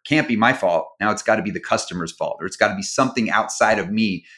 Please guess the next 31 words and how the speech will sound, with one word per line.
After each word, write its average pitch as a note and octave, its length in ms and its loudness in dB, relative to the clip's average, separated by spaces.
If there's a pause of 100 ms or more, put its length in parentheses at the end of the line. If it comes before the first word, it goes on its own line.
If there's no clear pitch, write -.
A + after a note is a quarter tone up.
(160)
because A2 240 -2
it's G2+ 160 -4
not A#2 240 2
me. A#2 160 2
I F#2 100 4
did G2+ 140 4
everything C3+ 400 4
that C3+ 100 4
that A#2 180 4
person's G2+ 300 -4
doing." F#2 300 -6 (560)
And, A#2+ 640 2
you D3 80 -4
know, A#2 100 2
we C#3+ 180 4
all, D3 200 4
th-, C3+ 260 -4
that's D#3 240 2
really D#3+ 200 2
the A2+ 100 0
core B2+ 320 2
of G#2+ 80 2
authenticity. F2+ 640 -2
The G#2+ 120 -4
reason E3 420 2
that A#2 120 6
it - 120 -2
works A#2+ 560 0
for G#2 180 -2
the F2+ 140 -8
best A2+ 320 2